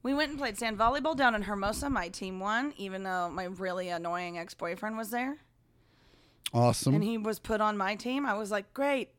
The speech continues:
Speaker 2: I don't even know which one that is.
Speaker 1: I know, right? So,
Speaker 2: <laughs>
Speaker 1: you know, Dad's counting on one hand.
Speaker 2: I was gonna say, yeah, I was like, uh,
Speaker 1: But yeah, we w-, we won even still. Uh, Trent was also on my team.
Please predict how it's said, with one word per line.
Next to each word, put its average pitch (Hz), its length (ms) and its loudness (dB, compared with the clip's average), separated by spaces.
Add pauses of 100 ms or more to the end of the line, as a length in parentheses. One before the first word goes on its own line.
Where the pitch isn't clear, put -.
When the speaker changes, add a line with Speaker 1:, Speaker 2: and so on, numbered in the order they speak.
(1400)
Speaker 2:
I 113 60 0
don't 113 120 4
even 107 120 4
know 107 100 6
which 107 200 2
one 107 180 4
that 104 180 2
is. 104 500 0
Speaker 1:
I 214 140 0
know, 214 280 4
right? 175 280 0 (720)
So, - 240 -6
Speaker 2:
<laughs> 254 960 0
Speaker 1:
you - 80 -8 (580)
know, 185 60 0
Dad's 180 260 2
counting 180 380 -2
on 170 200 -4
one 185 200 4
hand. 175 400 -2 (340)
Speaker 2:
I 143 60 2
was 147 100 4
gonna 160 180 6
say, 151 360 6
yeah, 143 140 6
I 131 40 6
was 127 100 4
like, 127 200 4 (1400)
uh, 120 500 8 (160)
Speaker 1:
But 240 180 8
yeah, 262 180 8
we 285 140 2
w-, 320 260 4
we 320 160 2
won 226 320 4
even 214 300 -4
still. 226 560 6
Uh, 214 200 6
Trent 262 300 2
was 220 140 0
also 226 300 4
on 190 120 2
my 185 140 -2
team. 202 380 -6